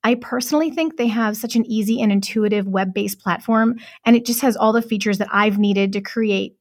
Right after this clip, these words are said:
beautiful listing pictures, graphics, anything marketing. And then they also have an app,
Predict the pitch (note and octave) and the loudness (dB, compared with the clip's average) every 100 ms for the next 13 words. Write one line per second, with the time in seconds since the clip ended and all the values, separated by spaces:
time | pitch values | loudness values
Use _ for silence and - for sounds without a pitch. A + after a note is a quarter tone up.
0 | - B3 C#4 C#4 A3+ G#3 A3+ G#3 G#3 - | -4 -2 0 -2 -4 -4 -4 -6 -8 -6
1 | G#3+ G#3+ G#3+ G#3 - G3 F#3+ G3 G3+ G3 | -2 0 -2 -4 -2 2 2 0 -4 -4
2 | - - - - - - _ _ B3+ C4 | -8 -10 -12 -18 -20 -20 _ _ 0 2
3 | B3+ A3+ F#3+ F#3 F#3+ F#3+ G#3 - - - | 2 2 2 0 -2 -2 -4 -8 -18 2
4 | B3+ B3+ B3 C4 C4+ D4 D#4 C4+ - - | 6 6 6 2 2 -2 0 0 0 -2
5 | - | -2